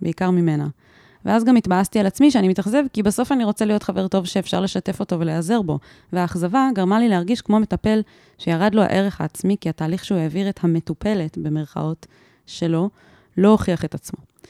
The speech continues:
כאילו כל הזמן אני בעצם שמתי את עצמי ואת הרצון שלי להיות משמעותי במרכז. איך אני יכול להפסיק להיות בשפיטה כלפי שניהם, והאם באמת מלכתחילה הגעתי יותר ממקום של להעצים את עצמי, מאשר ממקום של להיות בשבילם?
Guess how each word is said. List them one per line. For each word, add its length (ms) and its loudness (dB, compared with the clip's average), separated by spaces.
כאילו 240 4
כל 160 6
הזמן 260 4
אני 140 4
בעצם 300 2
שמתי 340 -2
את 80 -4
עצמי 340 -2
ואת 140 -2
הרצון 340 0
שלי 220 0
להיות 240 0
משמעותי 400 -4
במרכז. 640 -6
איך 180 2
אני 100 2
יכול 200 2
להפסיק 440 -2
להיות 260 2
בשפיטה 500 -6
כלפי 340 -6
שניהם, 400 -2
והאם 200 4
באמת 260 4
מלכתחילה 500 2
הגעתי 260 0
יותר 220 0
ממקום 360 2
של 100 0
להעצים 400 -2
את 100 -4
עצמי, 280 0
מאשר 300 0
ממקום 360 0
של 140 -4
להיות 280 0
בשבילם? 520 -2